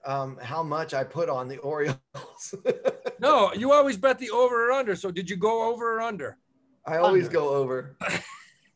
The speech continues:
Speaker 3: Oh,
Speaker 2: That's
Speaker 3: God.
Speaker 2: Orioles
Speaker 3: Let
Speaker 2: fan,
Speaker 3: me ask
Speaker 2: baby.
Speaker 3: you something. I'm a Clipper fan, okay? So, you know, we're kinda having our heyday over the last ten years. But, man, I mean, just not good for a long time. But I just feel like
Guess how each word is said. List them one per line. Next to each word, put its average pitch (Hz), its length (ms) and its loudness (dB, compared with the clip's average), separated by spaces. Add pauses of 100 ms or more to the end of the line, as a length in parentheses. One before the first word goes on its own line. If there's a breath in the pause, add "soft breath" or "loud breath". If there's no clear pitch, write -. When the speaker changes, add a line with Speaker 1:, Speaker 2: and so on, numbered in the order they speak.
(220)
Speaker 3:
Oh, 165 360 6
Speaker 2:
That's 139 120 -14
Speaker 3:
God. 175 160 0
Speaker 2:
Orioles 196 460 0
Speaker 3:
Let 170 80 4
Speaker 2:
fan, - 140 6
Speaker 3:
me 480 120 2
ask 247 180 4
Speaker 2:
baby. 160 100 -6
Speaker 3:
you 185 60 -6
something. 170 280 0
I'm 285 220 4
a 277 80 4
Clipper 170 400 4
fan, 131 400 -4
okay? 143 480 4 (180 loud breath)
So, 170 460 6
you 185 140 2
know, 175 120 4
we're 190 220 6
kinda 190 320 4
having 165 240 6
our 151 160 2
heyday 151 560 4
over 147 240 2
the 139 80 -4
last 143 480 -2
ten 143 260 -2
years. 139 480 -6 (380)
But, 139 180 -4
man, 139 320 -2
I 143 80 -4
mean, 139 260 -6
just 127 440 -8 (400)
not 151 340 0
good 123 240 -4
for 139 120 -10
a 131 40 -6
long 131 340 -4
time. 120 280 -6
But 143 180 -6
I 233 180 2
just 233 300 -4
feel 139 220 -6
like 120 320 -6